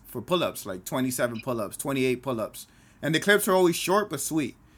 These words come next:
uh, twenty muscle-ups, and it would just be that. And it would just be nicely, rawly, just put out there. And I always thought, "Shit, what is going on at that beach?"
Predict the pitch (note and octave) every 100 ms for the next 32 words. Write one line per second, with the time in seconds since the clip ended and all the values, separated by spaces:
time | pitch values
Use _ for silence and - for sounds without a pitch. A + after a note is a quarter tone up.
0 | - _ A2+ G#2 - E3+ D#3+ C#3 C3 -
1 | F#2+ - A2 A#2+ C3+ C3+ B2+ C3+ B2+ G#2+
2 | - - - - - B2+ C3 D3 D3 C3
3 | D3 E3 E3+ D#3+ A#2+ C#3+ D3+ D#3 D3+ B2+
4 | - - - D3 D3+ D#3 E3 E3 - _
5 | - - C3 D#3+ E3 D3 B2+ - G#3 B2
6 | F3+ E3+ B2+ D3+ E3 E3+ E3 D#3+ D3+ C3
7 | F3+ F3+ B2+ -